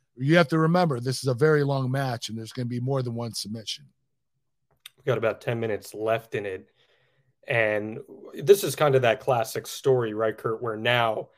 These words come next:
Speaker 2: the babyface has to climb a mountain because he is behind, and he has to overcome something. That's kind of Pro Wrestling one oh one.
Speaker 1: Oh, yeah, yeah. The babyface, uh, you always want him to be behind when you're in the
Speaker 2: Mm-hmm.
Speaker 1: final ten minutes of the match.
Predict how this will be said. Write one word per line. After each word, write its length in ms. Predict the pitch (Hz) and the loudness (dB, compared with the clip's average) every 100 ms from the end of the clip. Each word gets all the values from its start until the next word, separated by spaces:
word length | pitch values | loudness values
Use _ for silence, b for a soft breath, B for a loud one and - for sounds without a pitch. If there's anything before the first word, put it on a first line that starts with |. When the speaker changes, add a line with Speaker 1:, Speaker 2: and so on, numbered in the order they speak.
| _ _ _ 131 | _ _ _ -8
Speaker 2:
the 60 | |
babyface 760 | 117 139 143 131 135 127 117 - | 6 6 6 2 2 4 2 -2
has 260 | 123 113 | -2 -2
to 100 | - | -8
climb 380 | 131 135 123 120 | -6 -2 0 0
a 40 | 117 | -2
mountain 720 | 113 117 113 - 104 104 - | -2 -2 -2 -6 -6 -8 -16
because 280 | 127 113 - | -10 -10 -8
he 140 | 117 | -8
is 120 | 113 | -8
behind, 680 | - 110 151 113 104 107 117 - _ _ - | -6 -2 0 0 -2 -8 -10 -14 _ _ -6
and 100 | 113 | -2
he 120 | 123 | 2
has 200 | 113 - | 2 0
to 120 | - | -4
overcome 640 | - 123 113 - - 131 123 | 0 0 0 -4 0 0 0
something. 560 | - 110 - 110 107 | -4 -6 -6 -10 -8
That's 300 | 117 127 - - _ | -6 -8 -10 -20 _
kind 140 | 156 147 | -4 -4
of 100 | 139 | 0
Pro 160 | 143 | 2
Wrestling 380 | 139 135 139 127 | 2 2 0 0
one 100 | 123 | 0
oh 60 | 117 | 0
one. 280 | 127 185 - _ _ _ _ _ _ _ _ _ _ _ _ | -2 -4 -8 _ _ _ _ _ _ _ _ _ _ _ _
Speaker 1:
Oh, 120 | 156 | 0
yeah, 400 | 139 131 127 98 92 | 2 0 -2 -6 -10
yeah. 240 | 113 104 | -10 -10
The 120 | 101 | -10
babyface, 720 | 104 143 135 127 135 131 - 127 | -2 0 0 0 0 0 0 -4
uh, 300 | 117 110 104 92 - _ 131 | -4 -6 -8 -12 -18 _ -2
you 160 | 143 | 6
always 320 | 180 190 170 135 | 10 10 8 6
want 220 | 147 127 | 2 2
him 160 | 123 | 2
to 60 | 113 | 0
be 140 | 107 | -4
behind 560 | 107 107 98 113 92 92 | -6 -6 -4 -6 -6 -12
when 120 | 110 107 | -14 -8
you're 160 | 110 | -4
in 60 | 113 | -4
the 80 | 110 | -4
Speaker 2:
Mm-hmm. 180 | - | -4
Speaker 1:
final 180 | 123 110 | -4 -4
ten 240 | - 117 101 | -6 -4 -4
minutes 280 | 101 - | -6 -10
of 60 | 92 | -12
the 80 | 92 | -10
match. 500 | 98 90 - - | -10 -12 -12 -14